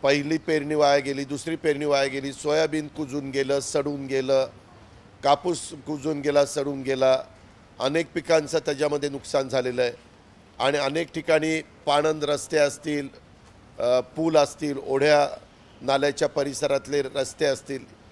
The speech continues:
ह्याचं अतोनात नुकसान झालेलं आहे. तर त्या सगळ्याच्याच बद्दल बरीच चर्चा झालेली आहे. प्रत्येक पक्षाच्या प्रमुखांनी आणि वेगवेगळ्या सन्माननीय सदस्यांनी याबद्दलचं भूमिका तिथं मांडलेली आहे.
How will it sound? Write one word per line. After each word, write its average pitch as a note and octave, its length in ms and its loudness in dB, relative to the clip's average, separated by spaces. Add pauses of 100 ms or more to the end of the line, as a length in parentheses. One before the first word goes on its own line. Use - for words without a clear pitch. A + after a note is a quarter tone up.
(200)
ह्याचं C#3 240 0
अतोनात E3 380 2 (100)
नुकसान D3 320 -4
झालेलं D3 300 0
आहे. E3 120 -8
तर F#3 40 0
त्या F3+ 200 -2
सगळ्याच्याच E3 720 0
बद्दल C#3+ 400 0 (680)
बरीच D#3 500 0
चर्चा D#3+ 360 2
झालेली C3+ 480 -2
आहे. A2+ 100 -8 (580)
प्रत्येक D3 520 0
पक्षाच्या E3 680 0 (460)
प्रमुखांनी E3 640 0
आणि E3+ 300 0 (260)
वेगवेगळ्या D#3 540 -2
सन्माननीय D3+ 520 -4
सदस्यांनी C3+ 720 -4 (680)
याबद्दलचं D#3 920 4 (480)
भूमिका D3+ 400 0
तिथं D#3 280 -4
मांडलेली C#3+ 560 -2
आहे. A#2 80 -2